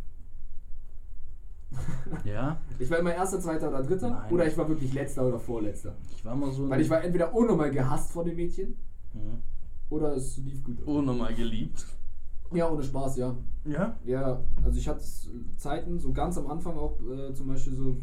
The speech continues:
Speaker 1: weißt du, wo das auch noch nicht so, wo man halt, wo es hauptsächlich nur mit den Mädchen aus der Klasse war, weißt du?
Speaker 2: Mhm.
Speaker 1: Am Anfang war's, äh, ab-, war ja immer alles nur mit den Mädchen aus der Klasse und nicht von außerhalb noch, ne?
Speaker 2: Ja, red weiter.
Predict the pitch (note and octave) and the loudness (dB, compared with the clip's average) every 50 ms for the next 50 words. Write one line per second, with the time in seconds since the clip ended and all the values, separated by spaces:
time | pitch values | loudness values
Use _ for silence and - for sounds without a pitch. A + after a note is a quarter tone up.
0 | G#2+ G#2 A2+ A#2 A#2+ - - A#2 A2+ A2 G#2+ A#2 A2 A2 A2 A2+ A#2 A2+ - - | 2 2 2 0 -2 -2 -4 -4 -4 -2 -2 -2 0 4 6 6 6 6 4 2
1 | A2 G#2 G2+ G#2 - - - - - - - - - A#2 A#2 A#2 A#2 A#2 G#2+ G#2 | 0 0 -2 -2 -2 -2 -2 -2 -2 -2 -2 0 0 0 -2 -2 -4 -6 -8 -8
2 | - - - A#2 A2+ - B2 A#2+ A2+ A2 - - B2+ B2+ B2+ A#2+ G#2+ A2+ A2 G#2+ | -8 -8 -6 -4 -4 -2 -2 -2 -4 -4 -4 -4 -2 -2 -2 -4 -4 -4 -4 -4
3 | A2 A#2 A#2 A2+ G#2+ - G#2+ G#2+ - G#2+ G2+ - B2 B2 B2 B2+ B2+ B2+ G#2 G#2 | -4 -4 -6 -8 -6 -6 -4 -4 -2 -2 -2 -4 -4 -4 -6 -6 -6 -6 -6 -4
4 | - F#2+ F#2 F#2+ A2+ - - - - - - - - - - - - - G#2 G#2 | -2 -2 -2 -2 -2 -4 -6 -6 -8 -6 -4 -4 -4 -4 -4 -4 -6 -6 -6 -6
5 | G2+ G2+ - G#2+ G2+ G2+ F2+ F2 - - - - - - - - - - - - | -4 -4 -4 -4 -2 -2 0 0 0 0 0 -2 -2 -2 -4 -4 -4 -4 -4 -2
6 | - - - - - - - - - G2+ G2+ G2 G2 G2+ G2+ G2+ G#2 G#2 - G#2 | -2 -2 0 0 0 -2 -2 -2 -4 -4 -4 -4 -4 -4 -4 -4 -6 -8 -8 -8
7 | G2+ F#2 F#2 G2+ G2+ F#2+ F#2+ G2 F2+ F2+ - F#2+ - G2+ G2 - F#2+ F#2 F#2+ - | -8 -8 -6 -6 -6 -6 -6 -6 -6 -6 -4 -4 -4 -4 -4 -4 -4 -2 -2 -2
8 | - - - - - - - - - - - - - G2 - - B2+ - F#3 - | -2 -2 -2 -2 -2 -4 -4 -4 -6 -8 -6 -6 -6 -6 -4 -4 -4 -4 -2 -2
9 | - - - - - - - - - - - - - - - - - - - - | -2 -2 0 -2 -2 0 0 0 0 0 -2 -4 -4 -6 -6 -4 -2 2 4 6
10 | - - A2 G#2 G#2 - - - - - - - - B2+ B2+ B2 B2 B2+ B2 A2 | 6 4 4 2 0 -2 -4 -4 -6 -6 -6 -6 -6 -6 -4 -4 -2 -2 -2 -4
11 | A2+ A#2 A#2 B2+ C3+ | -4 -4 -4 -4 -4